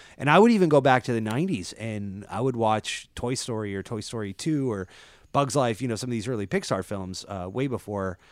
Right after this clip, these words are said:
I'd, uh, get into something like Polar Express or something like that. So, uh, I just think that it's just a rough time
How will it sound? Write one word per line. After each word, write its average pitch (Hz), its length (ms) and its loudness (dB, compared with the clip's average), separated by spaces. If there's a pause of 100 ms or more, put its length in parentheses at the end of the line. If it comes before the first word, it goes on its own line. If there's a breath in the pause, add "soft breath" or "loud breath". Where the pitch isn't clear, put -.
(300 soft breath)
I'd, 98 240 -6
uh, 90 160 -4
get 107 160 -8
into 95 240 -6
something 101 260 -10
like 87 180 -10
Polar 98 260 -8
Express 85 440 -12
or 85 60 -18
something 76 280 -18
like 76 180 -16
that. 73 220 -12
So, 95 200 -10 (380 loud breath)
uh, 80 260 -10
I 160 120 0
just 214 200 0
think 208 140 0
that 151 100 2
it's 143 180 2
just - 140 -8
a 127 60 -2
rough 120 300 -2
time 135 440 -6